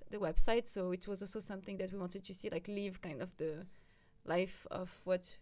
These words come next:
you as users do, so that we also,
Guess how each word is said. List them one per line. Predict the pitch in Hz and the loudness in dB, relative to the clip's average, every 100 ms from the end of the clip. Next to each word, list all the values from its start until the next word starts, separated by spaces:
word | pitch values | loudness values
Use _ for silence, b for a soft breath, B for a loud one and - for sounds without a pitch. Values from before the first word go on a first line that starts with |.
| - - | -18 -10
you | 196 196 185 | -6 -6 -6
as | - 180 - | -8 -8 -4
users | 180 170 185 - | -2 -2 -4 -6
do, | 190 170 - B B B | -2 -2 -4 B B B
so | 180 | -6
that | 180 | -6
we | 226 165 165 - | -6 -4 -4 -6
also, | 180 - 185 | -6 -6 -6